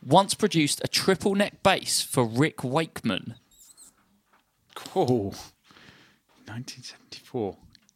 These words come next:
Speaker 2: Guild?
Speaker 1: Unfortunately not. Also not U K based.
Speaker 2: Ah.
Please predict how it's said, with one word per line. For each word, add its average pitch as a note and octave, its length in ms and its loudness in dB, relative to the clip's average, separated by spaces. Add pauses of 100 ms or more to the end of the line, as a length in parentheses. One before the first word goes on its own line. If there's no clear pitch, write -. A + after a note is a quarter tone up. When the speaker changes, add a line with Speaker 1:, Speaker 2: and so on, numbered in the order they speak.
(200)
Speaker 2:
Guild? F#3+ 500 2 (1120)
Speaker 1:
Unfortunately D3+ 500 0
not. C#3 180 4
Also D3 320 6
not C3+ 220 4
U C3+ 160 4
K C3 220 4
based. - 540 0
Speaker 2:
Ah. C3 420 6